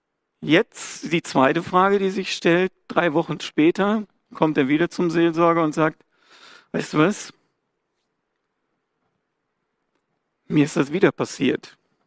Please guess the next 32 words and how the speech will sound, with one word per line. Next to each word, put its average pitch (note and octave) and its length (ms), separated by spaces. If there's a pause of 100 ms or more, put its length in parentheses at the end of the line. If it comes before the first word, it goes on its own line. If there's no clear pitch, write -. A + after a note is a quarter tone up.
(2000)
Dann A#2+ 120
könnte F#3 200
man D#3 140
sagen: D#3+ 240
„Okay, D#3+ 300
weißt D3+ 340
du, - 80
das - 200
hat D#3 120
beim D#3 160
ersten E3+ 280
Mal D#3+ 120
ganz D3+ 240
gut - 160
geklappt, D#3 380
dann D#3 120
machst C3+ 240
du - 60
das C3+ 160
nochmal.“ C#3 440 (4000)
Nur E3+ 220
was D#3+ 160
macht D#3+ 260
er, D#3+ 180
machst E3+ 280
du, D3+ 100
wenn D3+ 120
er D3 80
das C#3+ 140
dritte D#3 280
Mal D3 200
kommt? - 460